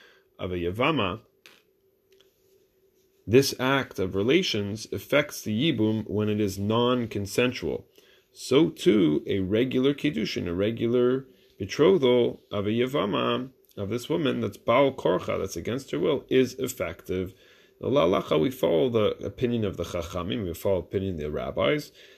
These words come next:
that consent is indeed required. Let's try to better understand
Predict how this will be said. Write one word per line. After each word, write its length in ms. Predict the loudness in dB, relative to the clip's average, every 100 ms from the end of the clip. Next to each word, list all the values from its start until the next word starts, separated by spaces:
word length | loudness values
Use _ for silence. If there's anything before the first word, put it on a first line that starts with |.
| -2
that 160 | -2 0
consent 640 | -2 0 2 2 0 -4 -2
is 340 | 2 2 -2
indeed 480 | -6 -6 -4 -2 -2
required. 540 | -6 -4 -4 -4 -4
Let's 100 | -4
try 200 | 0 0
to 60 | 2
better 240 | 2 2
understand 720 | 2 0 -2 -2 0 0 -4